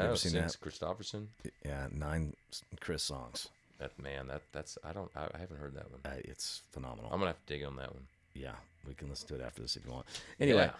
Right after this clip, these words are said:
Speaker 1: so yeah, no, I think, uh, I think this, this is a good story. You know, I mean, I, I love the fact that, you know, both these guys you, you've, you've had an opportunity to hang out with.
Speaker 2: Yeah,
Speaker 1: You know?
Speaker 2: yeah, and, uh, and I don't, I, how, I don't know how many people come in here and do these and, and, and have, like, local guys on their l-,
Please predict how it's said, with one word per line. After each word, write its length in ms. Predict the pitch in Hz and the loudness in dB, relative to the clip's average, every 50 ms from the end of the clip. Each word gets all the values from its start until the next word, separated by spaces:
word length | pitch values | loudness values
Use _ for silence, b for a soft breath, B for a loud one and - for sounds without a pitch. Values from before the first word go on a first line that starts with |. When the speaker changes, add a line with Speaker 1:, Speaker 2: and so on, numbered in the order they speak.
| B B B | B B B
Speaker 1:
so 240 | B - 120 117 113 | B 10 12 12 12
yeah, 280 | 98 120 131 139 131 | 12 12 12 12 12
no, 160 | 117 120 120 117 | 12 12 10 10
I 100 | 120 123 | 10 8
think, 300 | 123 - 147 143 - - | 8 8 6 6 4 4
uh, 180 | - 85 107 98 | 4 6 6 6
I 60 | - 95 | 6 4
think 180 | - 120 113 110 | 4 4 4 6
this, 200 | 120 101 90 - | 4 4 4 2
this 180 | - 98 101 | -2 0 2
is 60 | 98 | 2
a 60 | 95 90 | 2 2
good 160 | - 92 85 | 2 2 0
story. 320 | - - - 98 95 82 73 | 2 4 6 6 6 6 6
You 140 | 78 80 | 4 2
know, 120 | 82 87 90 | 2 2 2
I 40 | 82 | 2
mean, 280 | 80 80 78 78 69 - | 2 0 0 0 -2 -2
I, 120 | - 76 - - | -2 -2 0 0
I 60 | 78 | 2
love 180 | 82 82 87 82 | 2 2 2 2
the 80 | 85 | 0
fact 300 | - - 80 80 82 - 82 | 0 2 2 4 4 4 4
that, 120 | 78 73 71 | 4 4 4
you 160 | 69 - 73 | 4 4 4
know, 60 | 73 71 - | 0 0 -2
both 180 | 76 78 73 - | -4 -4 -4 -4
these 180 | 80 73 - | -4 -4 -4
guys 260 | - - 78 73 69 | -2 -2 -2 -2 0
you, 80 | 76 69 - | -2 0 0
you've, 180 | - 78 71 - - | 0 0 0 0 0
you've 140 | - 80 73 | 2 2 4
had 140 | 78 76 73 | 4 4 4
an 60 | 78 | 4
opportunity 380 | 73 71 - - 80 71 69 | 2 2 2 2 2 2 2
to 40 | 69 | 2
hang 120 | 71 69 73 | 2 2 2
out 160 | 76 69 62 | 2 2 2
with. 220 | 67 64 - - - - - | 2 0 -2 -6 -8 -4 4
Speaker 2:
Yeah, 440 | 82 101 123 165 214 240 - - | 8 10 10 10 10 6 6 4
Speaker 1:
You 80 | 73 76 | 4 2
know? 140 | 73 71 76 | 4 2 4
Speaker 2:
yeah, 280 | 82 92 110 143 165 113 - | 6 8 10 10 10 8 8
and, 160 | 95 98 92 | 8 8 10
uh, 120 | 92 82 67 | 10 10 8
and 120 | 95 101 | 8 10
I 40 | 104 104 | 10 12
don't, 220 | 101 98 90 - - | 12 12 10 10 6
I, 80 | 90 - | 2 2
how, 120 | - - 104 110 110 - | 4 4 6 6 6 4
I 60 | 90 | 4
don't 100 | 113 104 | 4 4
know 60 | 90 | 6
how 120 | 90 98 95 | 6 6 6
many 120 | 95 87 | 6 4
people 260 | 82 - 92 80 - | 2 2 0 0 0
come 180 | 80 - 95 90 | 2 4 6 6
in 60 | 87 | 8
here 60 | 85 82 | 6 6
and 80 | 78 | 6
do 120 | 78 85 80 | 6 6 6
these 260 | 80 80 78 73 - | 6 6 4 4 2
and, 220 | 71 67 60 - - | 0 -2 -2 -4 -4
and, 200 | - 71 69 - | -2 -2 -2 -2
and 200 | - 73 69 67 64 | -2 -2 -2 -2 0
have, 320 | 71 76 69 67 65 - - | 0 2 2 0 0 0 -2
like, 240 | 58 64 - - | -2 -2 -2 -2
local 340 | - 67 71 73 - - 67 | 0 2 2 2 2 0 -2
guys 360 | 65 69 67 69 67 67 65 | 2 2 4 4 4 2 2
on 160 | 69 69 67 67 | 0 -2 0 0
their 120 | 67 64 | 0 0
l-, 140 | 64 58 64 | 0 -2 -4